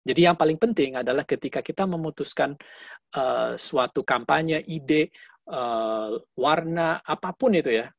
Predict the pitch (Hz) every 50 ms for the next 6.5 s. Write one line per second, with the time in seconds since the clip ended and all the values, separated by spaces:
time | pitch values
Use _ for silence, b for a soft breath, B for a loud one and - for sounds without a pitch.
0 | _ - - - - 180 175 160 - - 180 - - 151 151 151 151 139 - -
1 | - _ _ _ _ _ _ _ _ _ - - 160 156 170 165 151 156 156 160
2 | - - 175 175 - - 139 135 131 147 160 147 117 117 160 202 226 - _ _
3 | _ _ _ _ _ _ _ _ _ _ _ _ _ - 139 135 - - - 127
4 | - - 175 185 - - 151 143 143 127 131 131 - - - 131 127 - - 131
5 | 120 113 - - 151 165 170 180 _ _ _ _ _ - - 131 127 120 120 117
6 | - - - - - - - - _